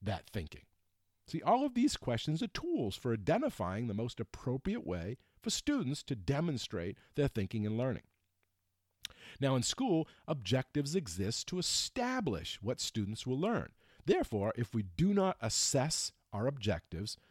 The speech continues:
then our students' learning, and even more so, their failure to learn, is invisible. We don't know. We need to assess to find out. In other words, if we don't measure student mastery of the objective,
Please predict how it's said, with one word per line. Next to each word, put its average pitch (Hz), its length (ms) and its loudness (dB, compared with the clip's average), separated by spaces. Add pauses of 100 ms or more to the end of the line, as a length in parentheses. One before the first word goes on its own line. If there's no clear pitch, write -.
(160)
then 139 100 2
our 143 140 4
students' 160 500 0
learning, 110 520 4 (500)
and 98 100 0
even 90 180 0
more 110 200 2
so, 90 380 -2 (120)
their 78 140 -6
failure 117 500 0
to 80 60 -6
learn, 80 360 -8 (200)
is 165 340 4
invisible. 165 1000 8 (140)
We 110 140 -2
don't 127 260 0
know. 123 440 4
We 101 160 -2
need 135 220 0
to 156 140 -2
assess 147 720 0
to 160 120 -6
find 95 520 -6 (160)
out. - 520 -8 (640)
In 127 140 2
other 208 180 4
words, 117 260 2 (160)
if 110 120 -8
we 120 80 2
don't 180 420 2
measure 160 400 4
student 135 420 0
mastery 120 520 0
of 131 100 -4
the 151 120 2 (160)
objective, 95 800 -6